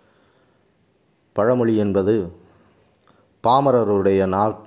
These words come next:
நாவிலே பயின்று வருகின்ற கருத்து செறிவுள்ள, அனுபவ வெளிச்சமுள்ள, உயர்ந்த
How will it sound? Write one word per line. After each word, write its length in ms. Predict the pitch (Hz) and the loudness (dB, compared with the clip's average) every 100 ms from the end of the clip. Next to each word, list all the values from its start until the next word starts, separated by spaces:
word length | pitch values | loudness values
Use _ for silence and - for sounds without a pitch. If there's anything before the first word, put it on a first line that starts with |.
| 101 | -8
நாவிலே 380 | 95 107 104 98 | -4 -2 0 0
பயின்று 360 | 101 101 104 92 | 0 -2 -2 -2
வருகின்ற 520 | 92 90 90 92 101 76 - - _ _ _ _ _ _ _ _ _ _ _ _ _ _ - | -4 -6 -6 -2 -2 -2 -10 -20 _ _ _ _ _ _ _ _ _ _ _ _ _ _ -4
கருத்து 360 | 117 135 135 | 0 0 0
செறிவுள்ள, 480 | 107 110 104 95 95 110 98 - - - _ _ _ _ _ _ _ _ _ _ _ - | -2 0 0 0 0 0 -4 -8 -20 -20 _ _ _ _ _ _ _ _ _ _ _ -8
அனுபவ 400 | 107 127 120 110 104 92 - | -2 0 0 0 0 -2 -4
வெளிச்சமுள்ள, 720 | 92 107 117 113 101 90 90 98 85 - - - - - - - - | -4 -2 -2 -2 -2 -2 -2 -2 -4 -12 -20 -20 -20 -20 -20 -12 -2
உயர்ந்த 420 | 107 110 110 | 0 0 0